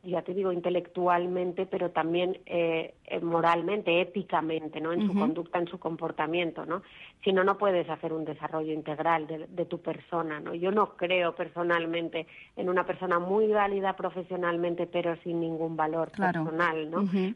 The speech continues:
Speaker 1: Porque, porque aquello es incompleto, aquello no es maduro, como tú dices, ¿no?
Speaker 2: Ujú.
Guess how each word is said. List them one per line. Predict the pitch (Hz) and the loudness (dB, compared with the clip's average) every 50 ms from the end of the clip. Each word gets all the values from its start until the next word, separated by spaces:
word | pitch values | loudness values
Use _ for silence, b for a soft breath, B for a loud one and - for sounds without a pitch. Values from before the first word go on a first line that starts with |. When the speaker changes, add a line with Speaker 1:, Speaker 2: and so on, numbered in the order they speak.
| - _ | -6 _
Speaker 1:
Porque, | - 180 170 165 - - 170 165 160 160 156 156 156 160 156 - | 0 0 0 0 -2 -2 0 0 2 2 2 2 0 -2 -4 -4
porque | - 170 165 - - 170 165 160 165 - | -6 -6 -6 -4 -4 -2 0 0 0 0
aquello | - 180 - - 185 190 180 | -2 0 0 0 0 0 -2
es | 170 - | 0 -2
incompleto, | 196 185 170 170 170 170 180 175 170 170 | -4 0 0 0 -2 0 -2 -2 -2 -2
aquello | 156 - 165 165 175 175 | -4 -2 -2 -2 0 0
no | 180 180 | 0 -2
es | 170 175 | -2 0
maduro, | 180 165 156 156 170 196 202 170 156 151 | 0 0 2 2 2 2 2 2 0 -4
como | - 156 160 156 151 | -6 -10 -8 -8 -10
tú | - 156 151 | -8 -10 -12
dices, | 156 - 170 _ - 170 156 - | -12 -12 -16 _ -20 -20 -18 -18
¿no? | 170 - | -12 -8
Speaker 2:
Ujú. | - 185 180 170 175 175 170 | -4 -2 -2 -2 0 -2 -2